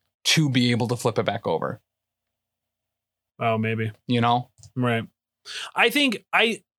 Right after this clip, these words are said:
Speaker 2: again, I think this is really
Speaker 1: Oh, and it does say
Speaker 2: cool.
Speaker 1: discard, but I don't, I don't know if there are specific rulings for what discard means versus using a tactics card, but
Speaker 2: Well, I believe once,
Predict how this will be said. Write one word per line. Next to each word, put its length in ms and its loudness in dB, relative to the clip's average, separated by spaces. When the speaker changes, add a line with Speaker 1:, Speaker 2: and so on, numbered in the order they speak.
Speaker 2:
again, 360 2
I 140 0
think 140 2
this 160 2
is 140 -2
really 400 2
Speaker 1:
Oh, 100 2
and 80 2
it 60 0
does 160 2
say 160 2
Speaker 2:
cool. 200 -8
Speaker 1:
discard, 800 -2
but 80 -4
I 160 0
don't, 260 0
I 80 -2
don't 140 0
know 80 2
if 100 -4
there 100 0
are 60 0
specific 420 -2
rulings 420 0
for 140 -4
what 220 -2
discard 440 -4
means 280 -2
versus 460 -4
using 640 0
a 60 -2
tactics 480 -6
card, 340 -4
but 220 0
Speaker 2:
Well, 300 0
I 80 -2
believe 380 0
once, 460 0